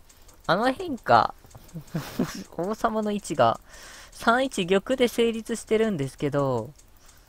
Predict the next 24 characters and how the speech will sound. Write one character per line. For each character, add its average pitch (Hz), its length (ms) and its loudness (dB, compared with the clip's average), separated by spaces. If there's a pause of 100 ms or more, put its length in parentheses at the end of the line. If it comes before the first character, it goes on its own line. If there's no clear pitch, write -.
(300)
ち - 60 -18
ょ - 20 -14
っ 214 40 -14
と、 - 140 -6
う - 400 -12
ん、 143 460 -6 (180)
<laughs> - 160 -10
上 156 160 0
が 202 80 0
っ 220 60 -4
て - 160 -8
し - 120 -16
ま 226 120 -10
っ 220 40 -16 (120)
た 202 100 0
の 151 140 -2
で、 127 440 -6 (1300)
ち - 60 -20
ょ - 20 -20
っ - 40 -20
と - 100 -10
こ 175 120 -2
れ 175 100 4
は 156 120 -4